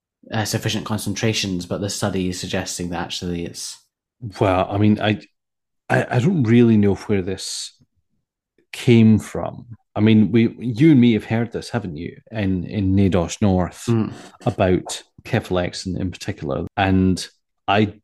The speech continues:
Speaker 2: don't really understand the, the justification for it, and I definitely don't think it's backed up by the evidence.
Speaker 1: Yeah.
Speaker 2: Um, so the,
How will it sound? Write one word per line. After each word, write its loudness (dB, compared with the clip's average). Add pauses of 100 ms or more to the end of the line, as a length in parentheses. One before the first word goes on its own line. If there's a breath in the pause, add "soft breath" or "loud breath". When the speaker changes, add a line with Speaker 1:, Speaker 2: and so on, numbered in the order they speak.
Speaker 2:
don't 6
really 6
understand -4
the, -2
the -2
justification -6
for -6
it, -10 (360)
and 2
I 2 (120)
definitely 0
don't -4
think -6
it's -8
backed -4
up -6
by -8
the -10
evidence. -14
Speaker 1:
Yeah. -14 (480 loud breath)
Speaker 2:
Um, 0
so 0
the, 0